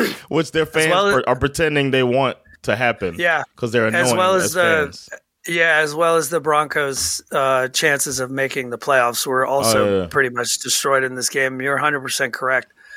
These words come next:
Speaker 2: Um, this, this one, I mean, the New England defense definitely came to play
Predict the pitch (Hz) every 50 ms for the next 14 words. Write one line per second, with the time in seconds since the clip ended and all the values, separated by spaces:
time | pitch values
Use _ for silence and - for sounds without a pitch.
0 | - - - - - - - 139 131 127 127 127 123 127 123 123 123 131 _ _
1 | _ _ _ _ _ _ _ _ _ _ _ _ _ _ _ _ _ _ _ _
2 | - 143 139 151 170 170 - - - - - - - _ _ _ - - 135 139
3 | 170 175 - - 180 165 156 147 139 135 127 _ _ _ - - 147 147 151 151
4 | 151 147 143 143 147 139 151 175 180 175 180 170 160 151 143 139 156 156 - -
5 | 147 131 127 120 - - - - - 156 147 139 - 160 135 127 - - 151 131
6 | 131 127 117 - - 139 131 131 127 117